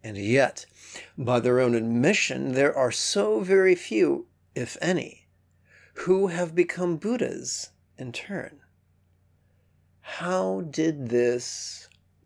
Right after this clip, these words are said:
come to be? To understand this, it could be helpful, uh, to use the tales of the Star Wars galaxy as a series of similes.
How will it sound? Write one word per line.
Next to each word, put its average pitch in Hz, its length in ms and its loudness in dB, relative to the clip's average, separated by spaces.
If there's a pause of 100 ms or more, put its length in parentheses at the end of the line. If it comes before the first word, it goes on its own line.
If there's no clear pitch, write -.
come 143 360 -6
to 123 140 -4
be? 123 500 -4 (760)
To 156 200 4
understand 175 680 2
this, 180 220 -2
it 139 160 -8
could 277 240 0
be 220 140 2
helpful, 147 840 -2
uh, - 60 -18
to - 120 2
use 170 260 6
the 139 120 -4
tales 190 920 -4 (720)
of 139 160 -4
the 143 100 0
Star 175 400 0
Wars 160 460 4
galaxy 156 960 -8
as 135 160 -8
a 139 80 -2
series 220 680 -2
of 151 580 -2 (320)
similes. - 1000 -6